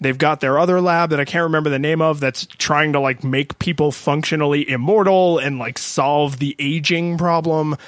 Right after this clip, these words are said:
They've got, you know, they bought Nest and Dropcam and they, like, merged those into one company, but they're, they're kinda part of Google, but they're kinda not. And then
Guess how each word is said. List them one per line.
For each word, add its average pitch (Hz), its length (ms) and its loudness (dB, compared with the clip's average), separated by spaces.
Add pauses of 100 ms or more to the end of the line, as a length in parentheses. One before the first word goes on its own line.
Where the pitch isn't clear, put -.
(320)
They've 135 200 0
got, 139 400 2 (240)
you 147 120 -2
know, 127 140 0
they 135 140 0
bought 143 320 0
Nest 160 420 -2
and 123 160 -4
Dropcam 151 680 -2
and 123 160 -6
they, 127 100 -2
like, 123 180 -4
merged 135 320 -2
those 175 260 2
into 185 140 2
one 170 220 0
company, 160 440 -2
but 143 200 -4
they're, 131 200 -2 (180)
they're 123 120 -4
kinda 214 400 -2
part 202 200 2
of 180 60 -2
Google, 185 300 0
but 156 120 -4
they're 120 120 -4
kinda 180 320 -4
not. 151 380 0
And 131 160 -4
then 131 180 -2